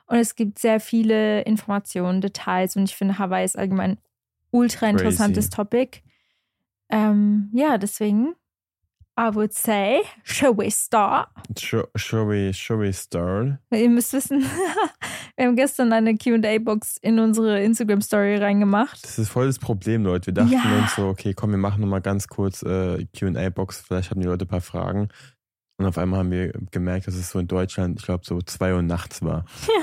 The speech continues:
Speaker 1: Ja.
Speaker 2: Und bei uns war es halt zwei Uhr mittags. Und wir so, oh, ja, aber, also es wer-, werden wahrscheinlich nicht, nicht die meisten gesehen haben. Aber
Speaker 1: Mhm.
Speaker 2: trotzdem waren irgendwie ein paar wach oder ein paar Frühaufsteher am Start, die jetzt, ich glaub, so ein paar Fragen geschickt haben.
Speaker 1: Shout out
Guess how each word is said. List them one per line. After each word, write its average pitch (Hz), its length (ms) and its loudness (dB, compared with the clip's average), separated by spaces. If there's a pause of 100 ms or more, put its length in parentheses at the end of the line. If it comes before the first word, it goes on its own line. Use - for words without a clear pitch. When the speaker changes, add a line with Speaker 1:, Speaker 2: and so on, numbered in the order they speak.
Speaker 1:
Ja. - 60 0
Speaker 2:
Und - 60 4
bei 98 80 2
uns 104 160 0
war 101 80 0
es 92 100 -2
halt 95 160 -2
zwei 92 180 -2
Uhr 87 60 0
mittags. 90 440 -2
Und 90 80 -2
wir 85 40 0
so, 80 120 -2
oh, 82 200 -6 (160)
ja, - 80 -8
aber, 53 180 -6 (160)
also 90 220 -2
es 87 180 -4
wer-, - 220 -2
werden 92 340 -2
wahrscheinlich 92 500 -2
nicht, 92 220 -4
nicht 98 220 -4
die 92 80 -2
meisten 90 460 -2
gesehen 92 340 -2
haben. 101 200 -2 (480)
Aber - 200 4
Speaker 1:
Mhm. 107 100 4
Speaker 2:
trotzdem 202 340 4
waren 110 160 -2
irgendwie 110 240 0
ein 101 100 -2
paar 95 220 -4
wach 110 220 -4
oder 101 160 -2
ein 92 100 -2
paar 95 300 -4
Frühaufsteher 104 800 -4
am 98 120 -4
Start, 98 380 -6
die 95 40 -6
jetzt, - 400 -8
ich - 60 -20
glaub, 92 200 -6
so 85 160 -8
ein 90 100 -8
paar 95 220 -8
Fragen - 360 -10
geschickt - 420 -10
haben. - 180 -10
Speaker 1:
Shout 196 360 0
out 196 180 0